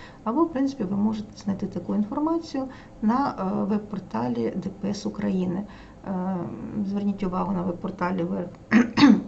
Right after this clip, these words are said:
<clears throat> на верхньому рядочку, там є такий спеціально створений банер, одноразове спеціальне, е, декларування. Відповідно, ви можете там отримати всю необхідну інформацію і інструкції щодо подання такої звітності.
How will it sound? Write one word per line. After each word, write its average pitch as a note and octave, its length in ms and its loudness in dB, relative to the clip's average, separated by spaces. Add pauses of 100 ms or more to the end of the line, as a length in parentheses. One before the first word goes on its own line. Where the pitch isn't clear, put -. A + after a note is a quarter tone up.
(280)
<clears throat> - 0 -
на G3 360 -2
верхньому F#3 380 0
рядочку, F#3+ 460 -2
там G3 220 -2
є F#3+ 140 -2
такий - 260 -6
спеціально G#3 460 -6
створений G#3 500 0
банер, E4 360 4 (400)
одноразове A3+ 580 2
спеціальне, A3 640 0
е, G3 280 0
декларування. G#3 800 2 (800)
Відповідно, G#3+ 760 2
ви F#3+ 200 2
можете F#3 500 0
там F#3 240 -4
отримати F#3+ 460 -4
всю B3+ 360 -4
необхідну G#3 540 2 (120)
інформацію G3 760 0
і F#3+ 80 0
інструкції A#3 840 -2 (280)
щодо C#4 300 -2
подання F#3 420 0
такої F#3+ 420 -4
звітності. - 600 -8